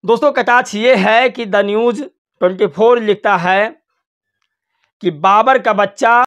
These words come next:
बच्चा भी जय श्री राम बोलेगा। बीजेपी नेता सीपी जोशी ने दिया विवादित बयान कि बाबर का बच्चा, बच्चा भी जय श्री राम का नाम बोलेगा।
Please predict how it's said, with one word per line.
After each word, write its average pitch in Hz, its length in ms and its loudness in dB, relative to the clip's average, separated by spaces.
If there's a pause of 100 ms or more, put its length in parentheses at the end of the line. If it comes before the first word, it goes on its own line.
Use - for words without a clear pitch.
(140)
बच्चा 185 480 -2
भी 123 440 -12
जय 196 320 0
श्री 185 260 -8
राम 196 380 0
बोलेगा। 175 480 0
बीजेपी 190 560 -4
नेता 190 340 -2
सीपी 196 480 -12
जोशी 175 400 -6
ने 185 120 -6
दिया 175 280 -2
विवादित 151 480 -4
बयान 139 500 -4 (1120)
कि 156 80 -8
बाबर 214 420 0
का 202 120 -2
बच्चा, 208 440 0
बच्चा 185 480 -2
भी 180 260 -8
जय 175 200 -2
श्री 196 260 -16
राम 180 380 0
का 175 140 -6
नाम 165 360 -4
बोलेगा। 170 580 -2